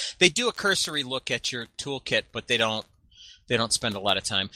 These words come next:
You do have to go through an ident check when you walk in, so they know you're not from here, but that doesn't mean an awful lot. Some people have registered, y-, their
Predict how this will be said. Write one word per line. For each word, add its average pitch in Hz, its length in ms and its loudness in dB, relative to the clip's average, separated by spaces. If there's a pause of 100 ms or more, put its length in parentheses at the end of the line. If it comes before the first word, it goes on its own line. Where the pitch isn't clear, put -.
(180)
You 147 120 2
do 175 180 2
have 180 260 4
to 147 380 -2
go 135 120 -6
through 131 180 -10
an 117 140 -10
ident 131 420 0
check - 340 -6
when 123 100 -12
you 110 80 -14
walk 113 300 -6
in, 123 140 -4
so 127 160 -4
they 113 140 -4
know 131 280 0
you're 196 180 -4
not 156 280 4
from 156 460 -4
here, 101 260 -12
but - 160 -6
that - 200 2
doesn't 294 320 -4
mean 156 300 -10
an 107 160 -12
awful 98 340 -14
lot. 95 260 -8
Some 175 160 -6
people 185 360 -6
have 135 320 2 (340)
registered, 131 800 0 (340)
y-, 165 240 -2
their 135 300 6